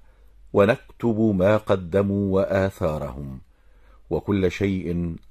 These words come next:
أحصيناه في إمام مبين". ويقول ابن كثير رحمه الله في تفسير قوله تعالى: "فما بكت عليهم السماء والأرض": لم تكن لهم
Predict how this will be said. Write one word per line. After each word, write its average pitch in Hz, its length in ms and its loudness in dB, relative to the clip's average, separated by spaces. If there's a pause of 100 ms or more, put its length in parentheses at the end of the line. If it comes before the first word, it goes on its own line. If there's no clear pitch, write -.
(120)
أحصيناه 90 920 -2
في 80 420 -8 (240)
إمام 80 720 -6
مبين". 76 520 -6 (1300)
ويقول 110 420 4
ابن 147 200 0
كثير 123 720 -2 (140)
رحمه 98 520 0
الله 76 300 -4 (420)
في 113 340 2
تفسير 110 720 -2
قوله 98 560 2
تعالى: 80 540 0 (560)
"فما 101 440 4
بكت 98 400 0
عليهم 87 640 0
السماء 80 800 -2
والأرض": 82 680 -2 (1120)
لم 107 220 4
تكن 170 300 2
لهم 139 480 -2